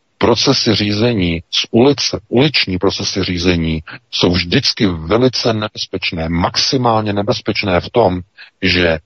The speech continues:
když nějaké vypuknou, jsou většinou řízeny globalist-, většinou. Takové ty spontánní procesy, které vzniknou ze zdola,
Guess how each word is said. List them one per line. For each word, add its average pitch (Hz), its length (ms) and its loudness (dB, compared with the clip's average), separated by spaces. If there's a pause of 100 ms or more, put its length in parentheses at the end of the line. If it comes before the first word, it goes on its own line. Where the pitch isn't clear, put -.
(800)
když 104 220 0
nějaké 107 400 2
vypuknou, 92 640 -2
jsou 107 240 2
většinou 101 480 2
řízeny 95 460 0
globalist-, - 420 0 (240)
většinou. 87 520 0 (440)
Takové 104 360 2
ty 101 220 -2
spontánní 131 880 0
procesy, 90 640 -6
které 90 300 0
vzniknou 98 440 -2
ze 92 140 0
zdola, 90 460 4